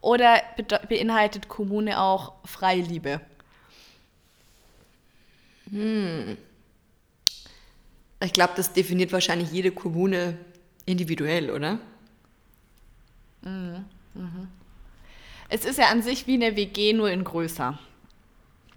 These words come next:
Speaker 2: Ja.
Speaker 1: Wenn man jetzt die freie Liebe zum Beispiel auch rausnimmt. Also ich stell mir das an sich immer schön vor.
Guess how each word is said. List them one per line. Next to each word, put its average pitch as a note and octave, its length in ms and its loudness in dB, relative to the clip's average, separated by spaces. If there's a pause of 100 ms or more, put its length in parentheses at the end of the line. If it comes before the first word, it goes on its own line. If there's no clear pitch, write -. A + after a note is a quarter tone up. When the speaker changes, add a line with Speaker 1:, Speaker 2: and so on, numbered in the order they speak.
(1160)
Speaker 2:
Ja. G#3+ 500 -2 (160)
Speaker 1:
Wenn F#3+ 120 -4
man E3+ 100 -2
jetzt E3 120 -10
die F3+ 60 -8
freie F3 260 -4
Liebe F3 280 -6
zum F3+ 160 -10
Beispiel E3 280 -6
auch E3 140 -16
rausnimmt. D#3+ 560 -10 (560)
Also A#3 200 0
ich - 160 -2
stell A3 220 4
mir D4 140 2
das B3 180 -6
an F#3 160 -4
sich G#3 320 -6
immer F#3 240 -4
schön F3 440 -6
vor. E3+ 720 -8